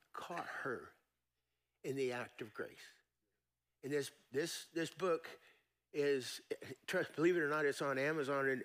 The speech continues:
and it just keeps selling and selling and selling 'cause there's so much of this abuse in America and all over, and it's been translated into, uh,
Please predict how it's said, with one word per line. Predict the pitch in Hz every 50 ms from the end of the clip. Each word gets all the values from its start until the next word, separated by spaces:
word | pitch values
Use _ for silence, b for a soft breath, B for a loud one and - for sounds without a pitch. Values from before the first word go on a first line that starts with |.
| -
and | 135 139 139 135
it | 139 135 -
just | - 156 139 - -
keeps | - - 185 170 151 -
selling | - - - - - 175 165 175 170 151 131 131
and | 127 117
selling | - - 147 143 143 135 131 123
and | 107 -
selling | - 147 139 139 117 -
'cause | - 135 123
there's | 131 123 120 - B B B B
so | B - - 165 156 156
much | 147 147 156 131 123 - - - -
of | 131 127 120
this | 143 139 127 - -
abuse | 113 95 - 123 139 143 135 - - B B B B B B B
in | - 131 131
America | 123 123 135 143 139 131 131 - 131
and | 120 123
all | 123 123 131 127
over, | 127 139 123 127 135
and | 123 127
it's | 123 -
been | - - 151 147 135 123 B B B B B B B
translated | - 160 147 143 139 - - 143 143 139 135 123
into, | 131 135 139 135 127 - 135 135 131 127 127 127 123 110
uh, | 107 110 110